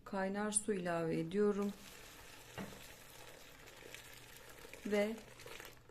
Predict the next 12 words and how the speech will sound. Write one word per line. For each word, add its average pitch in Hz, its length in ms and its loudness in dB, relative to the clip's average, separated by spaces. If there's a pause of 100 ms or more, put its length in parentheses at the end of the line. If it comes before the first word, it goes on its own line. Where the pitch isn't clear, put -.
(120)
yani 185 360 0
bu 254 100 8
şekilde 196 520 2
bir 202 100 -2
on 233 300 4
on 240 300 6
beş 214 240 2
dakika 196 360 -6
kadar 208 360 -2
beklemesi 190 540 -2
gerekiyor 170 480 -4
arkadaşlar. 208 840 -6